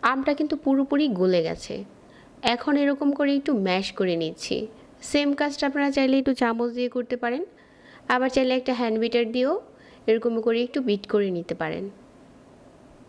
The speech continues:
চাটনির আমটা গরম থাকা অবস্থাতে ম্যাশ করে নিয়েছি। এখন ওয়ান থার্ড কাপ সরিষার তেল নিয়ে নিলাম একটা প্যানে, আর সাথে দিয়ে দিচ্ছি একটার মতো তেজপাতা,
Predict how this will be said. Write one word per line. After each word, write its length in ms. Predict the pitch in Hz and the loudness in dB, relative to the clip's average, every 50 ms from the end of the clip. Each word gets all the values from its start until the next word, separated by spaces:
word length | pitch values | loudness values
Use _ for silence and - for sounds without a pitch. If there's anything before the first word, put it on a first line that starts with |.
| - - - - - - - - - - | -20 -20 -20 -20 -20 -20 -20 -20 -14 -2
চাটনির 380 | - 262 254 254 254 302 294 294 | 0 0 0 2 0 0 2 2
আমটা 240 | 285 285 285 277 285 | 2 0 0 -2 -2
গরম 300 | 254 214 190 190 208 214 220 | 0 0 0 0 0 -2 -4
থাকা 200 | 240 240 - 240 | -6 -4 -2 -2
অবস্থাতে 360 | 233 226 233 226 240 233 240 233 | -2 -2 -2 -2 -2 0 0 0
ম্যাশ 240 | 220 208 202 208 - - - | 0 0 -2 -2 -4 -2 0
করে 160 | 226 226 220 | 0 2 2
নিয়েছি। 380 | 220 220 220 220 220 220 - 269 285 - - 202 | 2 4 4 2 2 0 -2 -6 -6 -4 -4 -4
এখন 240 | 196 196 - 254 285 330 320 - | -4 -2 -2 -2 -2 -2 -2 0
ওয়ান 160 | 208 196 202 202 | 0 0 0 -2
থার্ড 200 | 202 - 240 233 - | -2 -2 -4 -4 0
কাপ 160 | - 262 262 | -2 -2 -2
সরিষার 420 | - - 233 220 220 220 240 226 220 220 | 0 0 2 2 2 0 -2 -4 -4 0
তেল 160 | - 226 220 226 220 | 0 0 0 2 0
নিয়ে 160 | 226 226 226 | -2 -2 -2
নিলাম 200 | 226 226 233 226 | 0 -2 -2 -2
একটা 220 | 226 233 226 247 226 233 | -2 -4 -2 -4 -4 -2
প্যানে, 320 | - 226 220 220 226 254 370 - - - - - - - - - - - | 0 0 0 0 0 0 -2 -2 -6 -12 -20 -20 -20 -20 -20 -16 -4 -2
আর 140 | 226 240 262 - | -2 -2 -2 0
সাথে 240 | - 262 262 262 294 285 | 0 0 0 0 -2 -2
দিয়ে 180 | 262 277 277 269 | 0 0 2 2
দিচ্ছি 340 | 269 285 277 - - - 214 233 349 427 - - - - - 208 | 0 -2 -4 -4 -2 0 0 0 0 -2 -6 -10 -14 -4 -2 -2
একটার 240 | 220 214 226 240 240 | -2 0 0 0 2
মতো 220 | 240 247 247 269 254 254 | 2 -2 -2 -2 -2 0
তেজপাতা, 520 | - 208 208 214 - - 226 226 226 285 | 0 0 0 0 -2 -2 -2 -2 0 -2